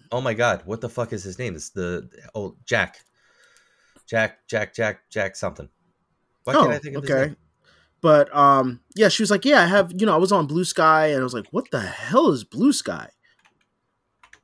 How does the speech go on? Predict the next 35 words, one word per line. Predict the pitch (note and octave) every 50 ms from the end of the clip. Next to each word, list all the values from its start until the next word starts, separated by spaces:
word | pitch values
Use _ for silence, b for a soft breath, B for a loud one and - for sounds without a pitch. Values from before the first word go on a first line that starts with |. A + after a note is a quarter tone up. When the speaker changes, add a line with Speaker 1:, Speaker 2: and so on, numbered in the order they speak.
| - - _ -
Speaker 1:
Jack | - C3+ C#3 C3+
Speaker 2:
And | C#3 C3+ C#3+
that | D#3
Speaker 1:
Dorsey. | F#3 F#3+
Speaker 2:
was | F3 D3 -
something | F3+ D#3 C#3 B2+
that | C3 A#2+ A2+ G#2 - _ _ _ _ _
Speaker 1:
There | - A2+ G2+
you | E2 D2
go. | B1+ B1 -
Speaker 2:
Okay. | D#3+ F3+ G#3+ G3+ - A2 E2+ E2 - _ b b b b b b b b b _
Speaker 1:
Uh, | C3 C3+ C3+ D3+
Speaker 2:
And | D3 C#3+ C#3+ C#3+ C#3+ C#3 C#3 -
she | - F3
was | E3 D#3
like, | F3+ D#3+ - _ _ -
"Yeah, | A3+ C4+ F#3+ B2+
I | C3
got | C3+ D3+ D3 D3+ D#3
in, | D#3+ D#3+ D3+ D3 C3+
but | C3 C#3 C3+ C3+
it's, | B2+ - -
like, | D3 C3+ B2+ -
through | - D3 D3
invite | C#3+ C#3+ C#3 C3 C3 A#2+ C3 C3
only, | C3+ C#3 C#3 C#3 C3+ C3 A#2+
and | A#2+ A#2+
it | A2+
seems | - - D3+ C#3+ C3
like | C#3+ C3+ B2 -
people | - D#3+ C#3 C#3 C#3 C3
are | B2
Speaker 1:
It | B2
is. | C3 C3+ C3
Speaker 2:
more, | C3 C3 B2+ A#2+ A#2 A2+